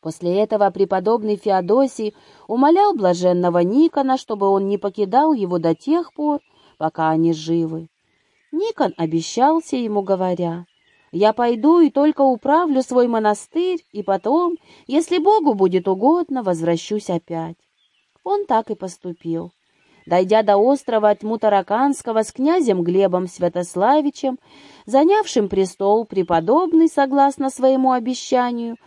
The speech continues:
управил монастырь и возвратился к Феодосию.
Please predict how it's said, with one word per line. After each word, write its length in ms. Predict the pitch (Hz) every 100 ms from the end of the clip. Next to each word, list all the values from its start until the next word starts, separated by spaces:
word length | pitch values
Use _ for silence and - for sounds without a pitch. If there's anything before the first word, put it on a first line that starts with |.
| _ -
управил 580 | 196 - 330 403 269
монастырь 720 | 185 175 170 160 - 294 349 330 _ _ -
и 140 | -
возвратился 840 | 170 165 160 165 - 349 381 -
к 60 | 330
Феодосию. 960 | - 226 196 165 160 160 - 165 160